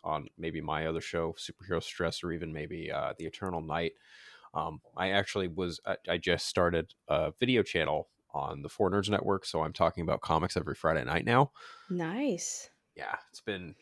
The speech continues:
Speaker 1: quite busy now <laughs> also with, with reality,
Speaker 2: <laughs>
Speaker 1: with two different jobs and, you know, pretty much busy most days out of the week,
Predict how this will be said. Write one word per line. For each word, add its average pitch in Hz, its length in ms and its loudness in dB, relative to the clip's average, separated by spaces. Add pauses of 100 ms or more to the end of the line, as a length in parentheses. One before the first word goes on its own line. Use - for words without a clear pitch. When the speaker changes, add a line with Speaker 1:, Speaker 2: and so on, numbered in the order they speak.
(240)
Speaker 1:
quite - 280 -2
busy 104 260 -2
now 104 220 0
<laughs> 90 40 -6
also - 400 4
with, 117 400 -4
with 120 200 8
reality, 104 560 8 (180)
Speaker 2:
<laughs> - 160 -16
Speaker 1:
with - 180 -4
two 107 220 2
different 98 300 -2
jobs 95 500 2
and, 87 320 -10
you 85 80 -4
know, 87 80 -4
pretty 92 200 -6
much 85 200 -6
busy 87 440 -4
most 87 220 -6
days 87 200 -2
out 80 100 0
of 82 60 -6
the 76 80 -12
week, 82 260 -8